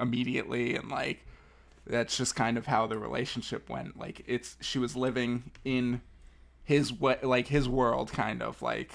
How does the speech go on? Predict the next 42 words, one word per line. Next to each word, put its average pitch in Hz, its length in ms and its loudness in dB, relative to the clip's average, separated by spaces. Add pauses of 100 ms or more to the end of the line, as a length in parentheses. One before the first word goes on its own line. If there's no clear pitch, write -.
(280)
by 127 160 4
his 123 280 0
rules. 120 600 -2 (260)
And 123 100 -4
as - 80 -2
soon 139 200 4
as 120 80 2
she 127 140 0
tried 127 300 4
to - 100 0 (360)
break 131 260 2
from - 200 -2
that, - 300 2 (180)
he 143 120 2
immediately 127 420 2
got - 220 4
violent. - 500 2 (500)
And 131 120 -4
then, 120 220 -2 (200)
obviously, - 540 2
he 120 140 -2
seemed 120 300 -2
emotionally 120 400 -6
abusive - 360 -6
anyway, - 420 -4
but - 180 -10 (540)
it - 120 -8
got - 260 0
even 107 220 -2
to 127 100 -6
the 113 60 -4
point 117 240 0
of 113 80 -8
where 120 80 0
he's 123 120 -2
like, 131 140 -4
"I'm 120 160 -2
just - 160 -8
gonna - 140 -6
kill 117 160 0
myself - 400 -2
then." - 220 -8